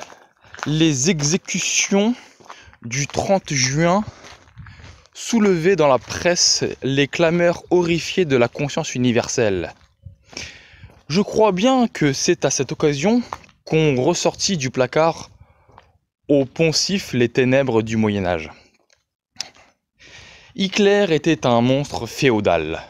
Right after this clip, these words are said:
coupant les têtes de ses leudes. La boursouflure de ses morceaux d'éloquence était décidément insoutenable. Par contre, je ne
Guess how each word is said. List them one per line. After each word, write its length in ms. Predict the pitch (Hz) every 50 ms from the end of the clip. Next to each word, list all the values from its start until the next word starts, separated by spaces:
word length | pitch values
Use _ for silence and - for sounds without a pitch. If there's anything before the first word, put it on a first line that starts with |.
| - - -
coupant 480 | - - 226 190 - 220 233 240 233
les 160 | 190 143 120
têtes 460 | 113 - - 170 - - - - - _ _ - - - - - - - -
de 180 | 117 113 127 131
ses 240 | 117 - - 127 113
leudes. 480 | 107 117 131 117 92 90 85 92 82 - - - - - - _ _ _ _ _ _ - - - - - - - - - - - - - - - _ _ _ _ _ _ - -
La 300 | 143 156 160 165 160 151
boursouflure 880 | 135 127 165 226 233 - - - - 196 - - 202 220 220 208 202 160
de 80 | 143
ses 160 | 135 - 151
morceaux 400 | 139 135 139 - - - - 170
d'éloquence 760 | 151 131 139 131 127 123 - - 170 175 170 165 165 - -
était 280 | 131 107 - - 123 113
décidément 560 | 113 123 120 - 135 123 131 135 147 147 120
insoutenable. 760 | 120 - - 127 123 131 143 151 127 95 95 87 80 73 - - - - - - - -
Par 160 | - 160 156 -
contre, 360 | - 247 277 254 - 131 107 - - - - -
je 180 | - 120 127 160
ne 380 | 180 185 175 175 170 165 151